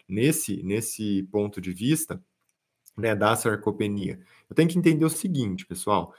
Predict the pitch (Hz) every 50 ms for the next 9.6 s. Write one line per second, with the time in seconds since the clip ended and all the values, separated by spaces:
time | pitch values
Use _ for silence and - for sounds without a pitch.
0 | - - - - _ _ - 104 98 101 - - 233 - 294 285 - - 160 147
1 | - - 131 120 113 113 113 - 104 98 95 90 92 87 92 87 101 110 - 135
2 | 117 101 101 101 92 92 92 92 - 90 85 85 85 90 101 113 127 127 104 90
3 | 82 - - _ _ _ _ _ _ - 92 98 98 98 101 98 98 - 98 95
4 | 92 92 95 92 90 90 87 98 95 92 - - 104 110 131 147 156 135 101 101
5 | 101 92 92 - - 104 110 110 107 104 101 98 98 95 92 90 90 - 101 101
6 | 98 98 95 95 92 95 92 90 90 90 90 87 87 87 90 90 90 85 87 87
7 | 87 85 87 - - 113 117 127 127 123 - 120 117 110 113 120 139 170 165 -
8 | - 104 95 - - 110 107 110 110 - - - 104 104 - 101 101 101 104 101
9 | 95 92 92 - - 110 127 151 151 151 - -